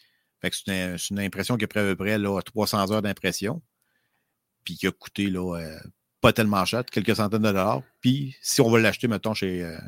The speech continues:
un modéliste, quel-, quelqu'un qui va dans l'avion, ben, ça pourrait valoir, tu sais, quatre mille dollars facilement, là, tu sais, un avion comme ça, là.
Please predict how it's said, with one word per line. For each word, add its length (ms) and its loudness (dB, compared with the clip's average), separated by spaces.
un 100 4
modéliste, 500 4
quel-, 120 0
quelqu'un 280 -2
qui 60 -6
va 120 4
dans 120 -2
l'avion, 260 -6
ben, 80 0
ça 140 -8
pourrait 240 4
valoir, 300 2
tu 120 -10
sais, 100 -8
quatre 180 0
mille 120 2
dollars 320 2
facilement, 500 -2
là, 120 -8
tu 100 -14
sais, 60 -4
un 40 -4
avion 200 -4
comme 180 -6
ça, 120 -8
là. 140 -10